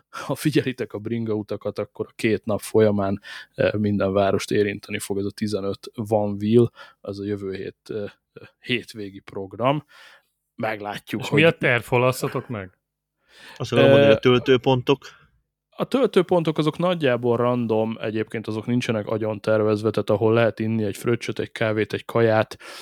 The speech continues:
Speaker 1: ö, ott általában, ö, engedik, mondjuk tizenöt vasat egyszerre, az vicces lesz,
Speaker 3: Azt
Speaker 1: de
Speaker 3: akarom
Speaker 1: szerintem
Speaker 3: mondani,
Speaker 1: az
Speaker 3: hogy akkor két tízes ilyen hosszabbítót tegyetek be, vagy elosztót.
Speaker 1: <laughs> Azt mindenképp, azt, azt mindig viszünk. Ö, a töltés az a kaland része,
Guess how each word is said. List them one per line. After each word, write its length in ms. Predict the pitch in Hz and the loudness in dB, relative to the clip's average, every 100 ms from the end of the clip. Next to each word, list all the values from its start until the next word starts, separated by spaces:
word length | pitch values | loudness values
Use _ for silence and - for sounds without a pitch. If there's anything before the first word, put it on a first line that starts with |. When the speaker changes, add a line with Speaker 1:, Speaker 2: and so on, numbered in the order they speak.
| - | -10
Speaker 1:
ö, 260 | - 117 107 110 | -2 0 0 -2
ott 220 | 113 - | -6 -4
általában, 880 | 113 110 110 104 98 98 101 104 - | -4 -6 -8 -6 -8 -6 -8 -8 -12
ö, 100 | 113 - | -12 -12
engedik, 600 | - 120 160 170 170 151 - | -6 -4 0 0 0 -2 -2
mondjuk 300 | 123 113 - _ _ _ - | -2 -2 -6 _ _ _ -10
tizenöt 440 | 131 120 107 - | -6 -4 -6 -8
vasat 340 | 110 - - | -10 -10 -8
egyszerre, 360 | 107 - - 107 | -8 -6 -6 -4
az 120 | 104 | -4
vicces 380 | 107 139 165 - | -4 -2 -2 2
lesz, 180 | 139 123 | 2 2
Speaker 3:
Azt 100 | 107 | 2
Speaker 1:
de 60 | |
Speaker 3:
akarom 120 | 104 117 117 | 4 6 6
Speaker 1:
szerintem 140 | 123 113 113 | 6 4 4
Speaker 3:
mondani, 80 | 117 | 4
Speaker 1:
az 80 | 117 | 4
Speaker 3:
hogy 100 | 113 | 2
akkor 140 | 117 | 0
két 260 | 110 117 104 | 0 0 2
tízes 360 | - 107 101 117 | 0 -2 -2 0
ilyen 120 | 107 | 2
hosszabbítót 560 | 110 - 98 98 101 | 2 0 -2 -2 -2
tegyetek 360 | - 101 - 101 | -2 -2 -2 0
be, 60 | 95 | 2
vagy 140 | 98 | 2
elosztót. 520 | 98 110 - 104 110 - - | 2 0 0 -2 -2 -6 -20
Speaker 1:
<laughs> 120 | - | -6
Azt 180 | - 131 | -2 0
mindenképp, 540 | 147 135 113 104 101 - | 2 2 -2 -6 -10 -10
azt, 180 | 107 | -12
azt 160 | 127 - | -12 -8
mindig 280 | 120 113 104 | -6 -6 -8
viszünk. 360 | 104 - 147 143 - - | -10 -8 -8 -8 -18 -20
Ö, 220 | _ 117 117 | _ -6 -6
a 80 | - | -4
töltés 340 | - 180 180 123 | 0 2 2 -4
az 60 | |
a 80 | 123 | -4
kaland 360 | - 131 113 110 | 0 -2 -2 -4
része, 460 | 113 110 151 143 | -6 -4 -6 -8